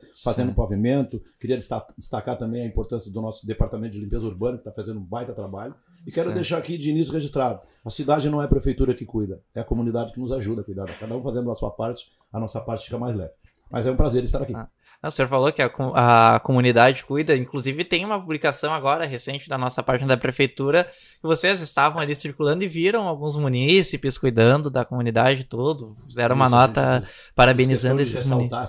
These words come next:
Speaker 1: essa importância desse ato, né? Porque é um
Speaker 2: Sim.
Speaker 1: ato isolado e normalmente a gente recebe muita denúncia de que há, há algum relato, alguma, alguma questão da, negativa da comunidade, que as
Speaker 2: Sim.
Speaker 1: pessoas estão sujando, que o,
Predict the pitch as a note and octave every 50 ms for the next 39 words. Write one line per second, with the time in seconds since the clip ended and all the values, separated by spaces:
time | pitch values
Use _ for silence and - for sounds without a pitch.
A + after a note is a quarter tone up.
0 | - A#2+ G#2 F#2 - G#2 G2 - A2+ G#2+ A2 - - G2+ G#2 G#2+ - - A#2+ A2
1 | A2 - - G#2+ G2 G2 G#2 - - G2+ G2+ B2 B2 A2+ - B2+ B2 - - A#2
2 | A#2 B2+ C#3+ D#3+ D#3 - _ _ C#3+ D3+ E3 E3 E3 F3+ F#3 F#3 F3 E3 E3 D3+
3 | C#3+ D#3+ D3+ C#3+ D#3+ D#3 D3 D3+ D#3 D3 D3+ C#3+ D#3+ D3 D3 C#3 C3 C#3 C#3+ C#3
4 | D3 C#3 C3 - D#3+ D3 - - _ _ _ _ _ _ - A2+ A2 G#2+ G#2+ G#2+
5 | G#2+ A2+ B2 B2 A#2 G#2+ G2+ F2+ G#2+ F#2 G2+ A#2+ B2+ - - G2 G2 G2 G#2 G#2
6 | G2 G2 G2+ _ _ _ _ - - - F#2+ F2+ F#2+ G#2 G#2+ G#2 F#2+ F2 D#2+ D2+
7 | - _ _ - - - - - - - _ _ - A#2+ G#2 - - A#2+ A#2 A2
8 | G#2+ G2 F2 E2+ F2+ F2+ F#2+ A2+ G#2 G#2+ - - D#3 D#3+ B2 B2+ A#2 G#2 - A2+
9 | A2+ G#2 A2 A#2+ B2 B2 - C3+ B2+ B2+ B2+ C3 C3 B2+ - - B2 - - F2
10 | F2+ A2 B2 A#2+ G2+ D#2+ F2+ G2+ G2